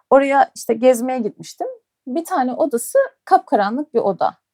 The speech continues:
Yani böyle aslında muhteşem bir yer. Yemyeşil dışarısı, ağaçlar, kuşlar falan. Ama, e, o oda simsiyah nedense.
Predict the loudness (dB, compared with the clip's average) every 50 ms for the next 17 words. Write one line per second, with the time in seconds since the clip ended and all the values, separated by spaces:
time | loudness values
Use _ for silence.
0 | -16 -16 -14 -14 -14 -12 -10 -10 -4 -4 -4 -2 0 0 0 0 -2 -4 -8 -10
1 | -8 -8 -8 -8 -8 -8 -8 -6 -6 -6 -6 -6 -4 -4 -4 -4 -2 -4 -4 -4
2 | -6 -8 -10 -8 -4 -4 -2 -2 -2 -4 -4 -6 -6 -8 -8 -6 -8 -8 -8 -8
3 | -12 -12 -8 -6 -4 -2 -2 -4 -6 -8 -12 _ _ _ _ _ _ _ _ _
4 | _ -2 -2 0 -2 -2 -4 -2 0 2 2 2 0 -4 _ -14 -12 -6 -2 0
5 | 0 0 0 -2 _ -8 -8 -8 -8 -10 _ _ _ _ _ _ _ _ -4 -2
6 | -2 -2 -4 -4 -6 -8 -16 _ _ _ _ _ -4 -2 -2 -2 -2 -6 -8 -4
7 | _ 4 4 4 4 0 0 -2 -4 -4 -4 -8 -10 -6 -6 -6 -6 -4 -4 -4
8 | -4 -4 -6 -10 -10 -8 -10 -10 -10 -14 -8 -6 -6